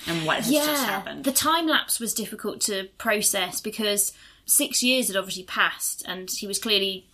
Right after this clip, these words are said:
Speaker 2: back in society. And I thought he was referring to the fact that he'd just been in the country and that was him travelling. But he obviously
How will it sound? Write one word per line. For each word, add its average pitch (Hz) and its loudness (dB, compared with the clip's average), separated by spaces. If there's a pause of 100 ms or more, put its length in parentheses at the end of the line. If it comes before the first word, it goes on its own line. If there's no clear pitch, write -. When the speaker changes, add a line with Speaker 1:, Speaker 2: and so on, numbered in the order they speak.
(140)
Speaker 2:
back 202 0
in 190 -8
society. 185 -2 (420)
And 190 4
I 220 6
thought 214 -4
he 208 -6
was 196 -6
referring 185 -2
to - -2
the 180 -6
fact - -2
that 180 -6
he'd 185 -6
just 185 -2
been 190 -2
in 180 -6
the 175 -6
country 214 2
and 160 -2
that 170 0
was 185 -6
him 180 -6
travelling. 156 -2
But - -6
he 208 -2
obviously 208 -4